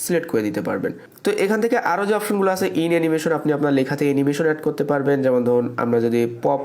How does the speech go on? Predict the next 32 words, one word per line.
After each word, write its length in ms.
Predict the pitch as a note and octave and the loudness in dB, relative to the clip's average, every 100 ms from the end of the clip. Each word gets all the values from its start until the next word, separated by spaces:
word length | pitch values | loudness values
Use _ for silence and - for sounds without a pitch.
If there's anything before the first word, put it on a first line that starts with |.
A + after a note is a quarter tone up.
| - C3 | -4 -2
এই 60 | B2+ | 0
অপশনটা 240 | C#3 B2+ | 0 0
অ্যাড 120 | B2+ B2+ | -2 0
করি, 180 | A#2+ B2 B2 - - - - - - D3+ | 0 0 -2 -6 -18 -20 -20 -20 -6 -2
তারপর 200 | D3 D3+ | 2 2
এখানে 200 | D3 D3+ D3+ - | 2 0 0 0
আউট 140 | D3 D3 | 0 2
অ্যানিমেশন 380 | D3 C#3+ C#3 C#3 C3 | 2 2 2 2 2
দিলাম, 240 | C3 B2 B2 B2+ - | 2 2 -2 -6 -2
আউট 120 | C3+ C3 | 0 2
অ্যানিমেশন 340 | C3 B2 B2+ A#2+ | 2 2 0 0
স্লাইড 280 | - C3 A#2+ A#2 | 0 0 2 2
রাইট, 280 | A#2+ A#2 A#2+ - - | 2 0 -2 -8 -2
এরকম 220 | B2+ B2 A#2+ | -2 2 0
অপশন 200 | A#2+ A#2+ A2+ | 0 -2 0
দিলাম। 160 | A#2 A#2 - | 0 0 -2
তো 40 | E3+ | 0
এখান 120 | E3+ | 0
থেকে 120 | E3+ E3+ | 0 0
আপনি 100 | D#3+ D3+ | 0 0
যে 60 | D3+ | 0
কোনো 100 | D3+ | 2
অ্যানিমেশন 380 | C#3+ C#3+ C#3+ E3 - | 2 2 2 -2 0
অ্যাড 140 | C3 C3+ | -2 -2
করতে 160 | D3 D3+ | -4 -2
পারেন। 160 | D3+ D#3 D3+ | 0 0 0
আমি 140 | D3+ F3 F3+ | 0 -2 -2
সহজে 320 | - D3+ E3+ F#3 C#3 | 0 2 2 0 0
বেসিক 220 | C3+ E3+ E3+ | -2 -4 -4
কিছু 120 | E3+ | -2
জিনিস 180 | C#3+ C3 B2+ | -2 0 -2
আপনাদের 280 | A#2+ B2 | -2 -2